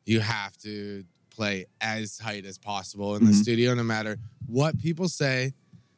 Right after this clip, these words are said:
Speaker 1: People be like, "Oh, well, you're just gonna edit it anyways,"
Speaker 2: Yeah.
Speaker 1: blah, blah, blah. I've been there. I've done the sessions
Speaker 2: Yeah.
Speaker 1: that I didn't care, and I was like, "You're just gonna edit it." The,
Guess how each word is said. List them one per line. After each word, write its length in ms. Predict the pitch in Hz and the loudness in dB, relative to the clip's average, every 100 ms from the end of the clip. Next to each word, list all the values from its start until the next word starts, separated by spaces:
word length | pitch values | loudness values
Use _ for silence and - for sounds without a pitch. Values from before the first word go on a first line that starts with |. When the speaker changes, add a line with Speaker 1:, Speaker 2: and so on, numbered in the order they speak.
| - | 2
Speaker 1:
People 160 | 143 151 | 6 8
be 80 | 165 | 6
like, 160 | 160 | 4
"Oh, 200 | 170 170 165 | 2 4 4
well, 80 | |
you're 100 | 160 | 4
just 200 | 151 156 | 2 2
gonna 200 | 180 165 - - | 4 4 2 -4
edit 320 | 117 117 120 | -2 -2 -2
it 160 | 123 117 | -2 -2
anyways," 580 | 113 117 113 117 123 | 0 2 2 4 6
Speaker 2:
Yeah. 100 | 107 | 4
Speaker 1:
blah, 160 | 113 113 | 4 -2
blah, 120 | 113 | -4
blah. 200 | 107 113 - | -4 -4 -2
I've 260 | 160 143 | -2 -2
been 220 | 139 135 | -6 -6
there. 240 | 127 107 101 | -8 -12 -8
I've 180 | 127 117 | -8 -4
done 280 | 135 139 139 | -2 0 0
the 80 | |
sessions 640 | 131 135 127 143 143 135 - | 0 0 0 0 0 -2 2
Speaker 2:
Yeah. 240 | 113 - - | 2 2 -2
Speaker 1:
that 140 | 131 131 | 0 2
I 100 | 127 | 2
didn't 320 | 135 139 - | 0 -2 -2
care, 420 | 135 127 123 127 - _ - | 0 0 0 -4 -8 _ -8
and 120 | 127 | -2
I 80 | 131 | -2
was 100 | 123 | 0
like, 100 | 131 | 0
"You're 140 | 123 | 0
just 140 | 131 - | 0 2
gonna 180 | 151 151 | 2 2
edit 300 | 135 139 139 | 0 0 2
it." 240 | 139 127 | 2 0
The, 240 | 135 131 | -2 -2